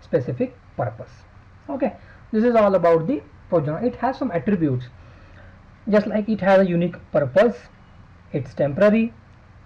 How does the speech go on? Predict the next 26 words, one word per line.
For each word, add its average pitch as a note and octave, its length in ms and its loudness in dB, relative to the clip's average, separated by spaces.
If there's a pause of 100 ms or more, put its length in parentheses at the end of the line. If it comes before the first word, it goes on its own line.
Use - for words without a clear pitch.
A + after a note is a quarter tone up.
(180)
it's C#3+ 180 -6
developed D#3+ 400 0
using F3+ 240 -2
progressive D3+ 480 -2
elaboration, G3+ 760 2 (400)
require D3+ 460 0
resources, G3 680 0 (100)
often A#3 300 2
from F#3+ 160 2
various C#3+ 260 -2
areas, C3+ 520 -2
different D#3 320 -2
skill A3 200 -4
sets. A#3+ 240 -8 (180)
For D#3+ 100 -6
example, D3+ 400 -4 (580)
should - 220 0
have G3 160 6
a E3+ 60 6
primary E3 360 4
customer G3 400 0
or E3 140 4
a C3 60 2
sponsor, G3+ 540 0 (200)
funding. F3+ 480 -2 (960)
Project A3 460 2